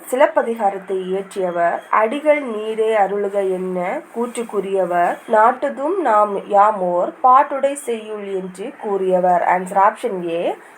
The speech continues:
அனைத்தும் சரி. அடுத்த கேள்வி.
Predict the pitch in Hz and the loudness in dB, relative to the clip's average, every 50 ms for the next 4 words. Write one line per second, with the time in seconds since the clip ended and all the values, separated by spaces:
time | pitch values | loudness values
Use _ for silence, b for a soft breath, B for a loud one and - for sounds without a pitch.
0 | B B - 202 208 220 254 262 233 - - 202 226 302 381 - - 214 196 185 | B B -2 0 2 2 0 0 -2 -4 -4 -2 -2 -2 -2 -2 0 2 2 2
1 | 190 190 190 185 170 - - - - - - - - - - - - - - - | 2 0 -2 -2 -4 -6 -8 -14 -20 -20 -20 -20 -20 -20 -20 -20 -20 -20 -20 -20
2 | - - - - - - - - - - - - - - - - - - - - | -20 -20 -20 -20 -20 -20 -20 -20 -20 -20 -20 -20 -20 -20 -20 -20 -20 -20 -20 -20
3 | - - - - - - - - - - 208 202 202 - 214 202 190 202 190 180 | -20 -20 -20 -20 -20 -20 -20 -6 0 2 2 2 2 0 -2 -2 -2 -2 -2 -2
4 | 180 180 180 185 202 277 339 | -2 -2 -4 -4 -4 -6 -8